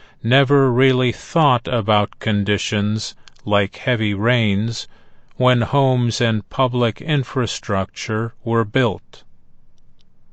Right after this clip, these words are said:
Although scientists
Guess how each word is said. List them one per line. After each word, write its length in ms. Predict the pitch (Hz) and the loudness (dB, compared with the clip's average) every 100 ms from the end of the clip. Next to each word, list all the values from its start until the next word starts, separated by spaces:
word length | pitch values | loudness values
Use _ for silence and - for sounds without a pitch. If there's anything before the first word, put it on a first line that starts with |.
| - - - - - - - - | -20 -20 -20 -20 -20 -20 -14 0
Although 440 | 127 135 160 175 | 2 4 6 4
scientists 1200 | - - 139 131 120 107 - 101 107 - - - | 4 2 2 4 2 0 -2 -4 -4 -4 -10 -16